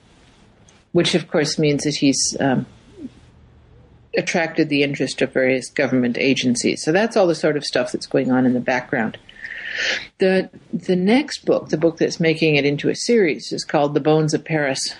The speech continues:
and that will be out in September, uh, this year, two thousand thirteen. The Bones of Paris finds Harris Stuyvesant in Paris in nineteen twenty-nine, when the exciting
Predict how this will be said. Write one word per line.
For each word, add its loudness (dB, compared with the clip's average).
and -2
that 0
will 2
be 2
out 2
in -6
September, 0
uh, 2
this -2
year, 2
two -2
thousand 0
thirteen. 0
The 0
Bones 4
of 0
Paris 0
finds -2
Harris 0
Stuyvesant 0
in -2
Paris -2
in 2
nineteen 0
twenty-nine, 0
when 0
the 0
exciting 2